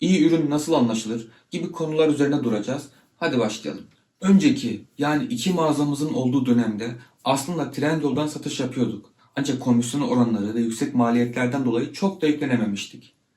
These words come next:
İlk mağazayı kapattığımız ve ikinci mağazanın da kapanmaya doğru gittiği dönemde bir şeyler değişmeye başladı. Biliyor musunuz, başarı çoğu zaman bıktığınız anda gelir. Artık yeter dediğin anda veya kusma noktasına geldiğinizde başarı kapısı aralanır.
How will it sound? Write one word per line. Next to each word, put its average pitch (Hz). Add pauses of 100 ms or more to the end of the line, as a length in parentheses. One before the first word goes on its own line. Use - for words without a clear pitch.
(140)
İlk 170
mağazayı 156
kapattığımız 135
ve 147
ikinci 160
mağazanın 139
da - (300)
kapanmaya 139
doğru 131
gittiği 123
dönemde 120
bir -
şeyler 127
değişmeye 113
başladı. - (600)
Biliyor 190
musunuz, 127
başarı 143
çoğu 156
zaman 113 (280)
bıktığınız 135
anda 110
gelir. 98 (340)
Artık 123
yeter 123
dediğin 110
anda 98 (280)
veya 120
kusma 151
noktasına 131
geldiğinizde 123 (260)
başarı -
kapısı 120
aralanır. 107